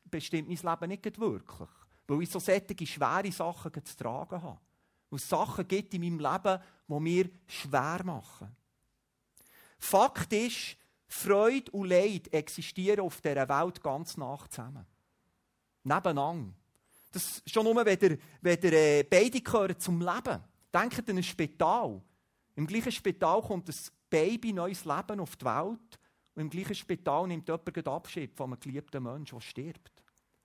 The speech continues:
Freude und Leid gehen immer wieder Hand in Hand.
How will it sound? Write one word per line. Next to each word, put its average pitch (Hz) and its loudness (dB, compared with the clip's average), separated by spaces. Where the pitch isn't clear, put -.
Freude 190 4
und 185 -2
Leid 175 4
gehen 170 2
immer 196 2
wieder 196 -2
Hand 175 -2
in 131 -8
Hand. 143 -8